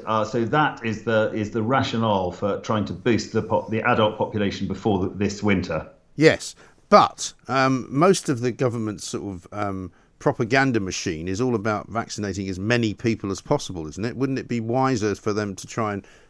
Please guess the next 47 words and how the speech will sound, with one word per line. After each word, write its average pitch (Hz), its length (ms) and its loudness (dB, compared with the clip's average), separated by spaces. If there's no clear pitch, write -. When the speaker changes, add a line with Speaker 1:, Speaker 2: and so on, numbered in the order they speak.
Speaker 2:
get 120 200 -2
more 117 200 0
people 104 280 -4
vaccinated 101 640 -8
if 95 80 -8
that's 120 240 -4
what 113 140 2
their 98 140 -2
plan 143 360 0
is, 90 280 -10
than 120 140 0
it 113 100 -2
would 117 180 0
be 120 180 -2
to 117 100 -8
give 117 200 -2
extra 120 320 -6
vaccines 110 400 -2
to - 80 -16
people 117 220 -2
who've 110 120 -2
already 120 200 2
been 127 160 -6
vaccinated? - 460 -14
Speaker 1:
It 135 240 4
would. 104 380 6
It 113 220 0
would. 131 360 4
I, 123 300 0
I 123 100 2
mean, 131 120 2
there 131 240 2
are 131 340 4
a 123 60 -6
certain 175 300 0
number 120 160 0
of 113 60 -6
people 120 220 -2
who 120 120 2
are 113 40 0
going 123 240 0
to - 60 -6
be 113 140 -4
very 113 280 2
difficult 92 520 -4
to, 90 260 0
to 98 320 2